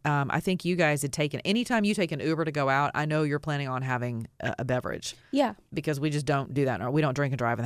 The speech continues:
Speaker 1: in our house
Speaker 2: Well, I
Speaker 1: usually.
Speaker 2: also can't physically. Like my, I
Speaker 1: Oh, yeah, you're on meds.
Speaker 2: Yeah.
Speaker 1: Yeah. It, that's
Speaker 2: And
Speaker 1: another
Speaker 2: they
Speaker 1: thing
Speaker 2: lower
Speaker 1: y'all
Speaker 2: my
Speaker 1: need to know.
Speaker 2: tolerance.
Speaker 1: Right.
Speaker 2: They,
Speaker 1: Is that
Speaker 2: they personally lower my
Speaker 1: yeah,
Speaker 2: tolerance.
Speaker 1: if you're on
Speaker 2: So if I'm
Speaker 1: antidepressants, uh, antibiotics,
Speaker 2: Yep.
Speaker 1: uh, blood pressure.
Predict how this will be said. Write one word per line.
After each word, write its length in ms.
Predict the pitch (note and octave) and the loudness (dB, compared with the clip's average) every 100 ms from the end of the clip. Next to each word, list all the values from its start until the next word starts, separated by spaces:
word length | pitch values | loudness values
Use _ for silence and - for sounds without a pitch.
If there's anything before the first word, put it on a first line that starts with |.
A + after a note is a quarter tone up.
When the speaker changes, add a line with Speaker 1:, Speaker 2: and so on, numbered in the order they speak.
| A#2+ | -2
Speaker 1:
in 100 | C3+ | -2
our 100 | B2+ | -2
house 280 | B2 A#2 A#2 | -2 -4 -4
Speaker 2:
Well, 160 | E3 G#3 | 4 8
I 100 | G#3 | 10
Speaker 1:
usually. 40 | |
Speaker 2:
also 280 | G3+ F#3+ G#3 | 8 6 4
can't 320 | - B3+ F#3 - _ _ _ _ - | 2 -2 -4 -10 _ _ _ _ -2
physically. 380 | - G3+ - A2+ | 0 0 -4 -2
Like 200 | C#3 D#3 | -2 0
my, 380 | F3 E3 E3 E3 | 2 2 2 0
I 220 | - D#3 D#3 | 0 0 4
Speaker 1:
Oh, 80 | |
yeah, 100 | E3+ E3+ | 6 8
you're 140 | E3 | 6
on 100 | D#3+ | 4
meds. 280 | D3 B2 A2+ | 2 0 0
Speaker 2:
Yeah. 220 | G3 D4 - | 2 0 0
Speaker 1:
Yeah. 300 | D3 A#2+ A2 | 0 2 0
It, 180 | - D#3+ - | -2 -4 -2
that's 320 | D3+ D#3+ - | 2 4 6
Speaker 2:
And 100 | F#3+ | 6
Speaker 1:
another 80 | G#3+ | 8
Speaker 2:
they 0 | G#3+ | 10
Speaker 1:
thing 40 | F#3+ | 10
Speaker 2:
lower 80 | E3+ | 12
Speaker 1:
y'all 60 | F#3+ | 10
Speaker 2:
my 80 | G#3 | 8
Speaker 1:
need 60 | - | 8
to 40 | |
know. 40 | D#4 | 8
Speaker 2:
tolerance. 400 | - - G3 - | 8 4 0 2
Speaker 1:
Right. 360 | D#3+ C#3 F2+ - | 4 4 2 4
Speaker 2:
They, 120 | F#3 | 4
Speaker 1:
Is 40 | E3 | 4
that 120 | D#3+ | 4
Speaker 2:
they 180 | F#3+ F#3+ | 4 2
personally 480 | - G3+ G#3+ B3 | 0 -2 0 -2
lower 280 | A3 F#3 F#3 | 0 2 2
my 80 | F3+ | 4
Speaker 1:
yeah, 80 | C3 | 4
Speaker 2:
tolerance. 280 | G#3 A3+ D#3+ | 4 2 2
Speaker 1:
if 40 | |
you're 80 | F#3 | 4
on 80 | F#3+ | 6
Speaker 2:
So 60 | |
if 160 | F#3 F3 | 6 6
I'm 80 | E3+ | 6
Speaker 1:
antidepressants, 580 | F3 G#3+ G3+ G#3+ F#3+ - - | 6 6 4 2 0 -4 0
uh, 160 | D3+ - | 0 0
antibiotics, 720 | D#3 C#3+ C#3 F3+ G#3 G3 - | 2 4 6 6 6 4 0
Speaker 2:
Yep. 160 | - D#4+ - | 0 0 2
Speaker 1:
uh, 460 | C#3 B2+ E2+ D#2+ | 2 2 0 -2
blood 220 | A#2+ E3+ | 2 4
pressure. 420 | F3+ F#3+ G3 F#3+ | 6 4 4 2